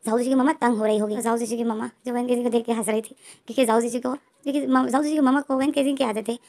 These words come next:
कुछ डिफरेंट लग जाती है। क्योंकि जाओ जिशु की मम्मा तो इतने साल एक कमरे में ही बंद थी, बिल्कुल अकेले, तीन साल जाओ जिशु की मम्मा ने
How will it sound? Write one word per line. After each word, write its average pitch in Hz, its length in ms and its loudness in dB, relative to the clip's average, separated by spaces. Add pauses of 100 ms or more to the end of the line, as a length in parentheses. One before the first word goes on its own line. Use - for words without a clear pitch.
(200)
कुछ 302 120 0
डिफरेंट 254 360 2
लग 214 80 2
जाती 208 240 -4
है। 196 80 -14 (920)
क्योंकि 247 340 0
जाओ 240 140 4
जिशु 233 120 -4
की 254 80 0
मम्मा 240 220 0
तो 247 180 -6
इतने 254 180 -6
साल 220 280 -2 (240)
एक 269 140 -4
कमरे 233 240 0
में 226 100 0
ही 214 80 -2
बंद 202 260 -4
थी, 220 40 -12 (340)
बिल्कुल 254 220 0
अकेले, 208 400 -4 (400)
तीन 277 160 2
साल 247 200 0
जाओ 233 140 2
जिशु 214 140 -6
की 233 60 -2
मम्मा 220 220 0
ने 226 160 -2